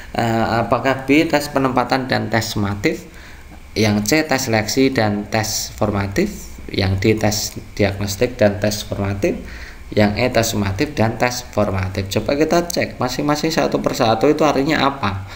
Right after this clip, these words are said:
Tes seleksi ya, eh, tes penempatan dulu ya. Tes penempatan itu tujuannya untuk menempatkan pada, eh, kelompok tertentu atau tingkatan tertentu, kelompok tertentu. Ya. Kalau tes seleksi untuk memilih intinya,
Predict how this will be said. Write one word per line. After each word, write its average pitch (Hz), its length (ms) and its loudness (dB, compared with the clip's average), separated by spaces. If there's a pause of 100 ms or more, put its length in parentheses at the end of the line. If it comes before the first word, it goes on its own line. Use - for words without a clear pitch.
(400)
Tes 147 240 2
seleksi 165 500 2
ya, 170 60 2 (160)
eh, 113 80 2
tes 147 160 0
penempatan 139 480 0
dulu 113 160 4
ya. 117 180 4 (400)
Tes - 160 -2
penempatan 120 540 2
itu 113 160 2
tujuannya 131 560 2
untuk 127 160 2
menempatkan 117 760 -2
pada, 113 640 0
eh, 98 220 -4
kelompok 107 340 4
tertentu 113 720 2
atau - 240 -2 (260)
tingkatan 101 540 0
tertentu, 117 420 -2
kelompok 104 380 -4
tertentu. 113 420 2 (540)
Ya. 123 420 -2 (1300)
Kalau 113 240 2
tes 117 240 0
seleksi 101 240 2
untuk 156 180 2
memilih 143 640 4
intinya, 120 320 0